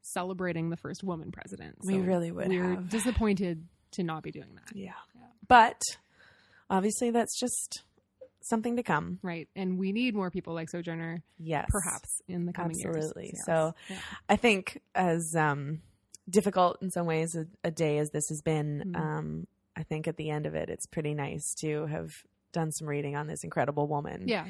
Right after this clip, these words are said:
Speaker 1: And focus on someone who we really admire. So,
Speaker 2: Yeah.
Speaker 1: yeah.
Speaker 2: So
Speaker 1: Absolutely.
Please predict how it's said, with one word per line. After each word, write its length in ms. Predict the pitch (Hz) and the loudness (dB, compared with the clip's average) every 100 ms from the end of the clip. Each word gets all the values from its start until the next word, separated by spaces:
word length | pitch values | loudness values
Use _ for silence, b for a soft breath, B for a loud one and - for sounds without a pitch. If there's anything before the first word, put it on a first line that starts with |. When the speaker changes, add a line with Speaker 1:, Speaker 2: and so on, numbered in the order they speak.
| - | -6
Speaker 1:
And 160 | 226 - | -6 -6
focus 280 | 330 262 247 | -6 -6 -4
on 100 | 202 | -4
someone 460 | 185 170 160 165 165 - - | -4 -6 -6 -6 -8 -10 -8
who 80 | |
we 120 | 170 165 | -6 -6
really 200 | 170 - | -8 -12
admire. 420 | - - - 185 | -12 -12 -14 -16
So, 140 | - 170 | -10 -6
Speaker 2:
Yeah. 240 | 160 156 170 | -6 -8 -8
Speaker 1:
yeah. 140 | 180 - - _ _ - | -10 -10 -16 _ _ -2
Speaker 2:
So 280 | - 196 | 10 10
Speaker 1:
Absolutely. 280 | 160 - - | 10 4 -12